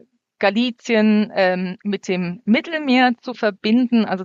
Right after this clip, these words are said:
sagen da die Eisenbahn dann, äh, Mitte des neunzehnten Jahrhunderts eine große Transversale zu bauen, also von Brody als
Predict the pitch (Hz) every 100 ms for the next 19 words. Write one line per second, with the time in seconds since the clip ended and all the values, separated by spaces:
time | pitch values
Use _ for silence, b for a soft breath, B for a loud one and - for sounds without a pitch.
0 | - 175 175 165 - 190 220 196 185 180
1 | 190 185 180 175 175 170 170 165 160 180
2 | 175 190 196 180 180 175 175 170 175 180
3 | 175 - _ B B B B 196 196 175
4 | 214 233 226 196 196 196 _ - - 214
5 | - 196 190 156 208 247 214 185 185 185
6 | 196 - 185 170 - 180 175 175 185 -
7 | - 214 247 254 220 208 208 208 - -
8 | - - 185 180